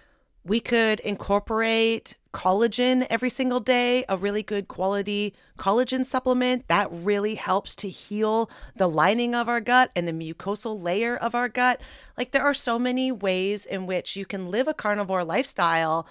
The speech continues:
but just ensure that you're doing it in a way that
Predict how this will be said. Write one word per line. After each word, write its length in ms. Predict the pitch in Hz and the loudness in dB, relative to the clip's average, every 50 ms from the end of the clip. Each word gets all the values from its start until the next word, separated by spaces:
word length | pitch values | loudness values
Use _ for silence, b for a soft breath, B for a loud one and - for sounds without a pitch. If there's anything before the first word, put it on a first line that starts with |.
| B B B B B B _ | B B B B B B _
but 520 | - 240 240 233 233 226 233 233 - - - b b b b b b b b b _ _ - | 4 6 6 6 6 6 4 2 -2 -6 -20 b b b b b b b b b _ _ -6
just 280 | - 294 302 - - - - | -2 -2 -2 -2 -2 -6 -4
ensure 500 | 269 285 277 - - - 247 247 262 254 | -2 -2 -2 -2 -2 -2 0 0 0 0
that 140 | 277 - | 0 -2
you're 140 | - 262 262 | -2 -4 -4
doing 360 | 196 - - 202 196 196 202 | -4 -2 -2 -2 0 0 0
it 160 | 202 196 202 - | -2 -4 -4 -4
in 160 | - 196 190 190 | -4 -2 -2 -2
a 80 | 190 | -2
way 400 | 175 156 165 160 160 160 180 220 233 | -2 -2 0 0 0 0 0 -2 -2
that 300 | - 226 214 208 - | 0 0 0 0 -2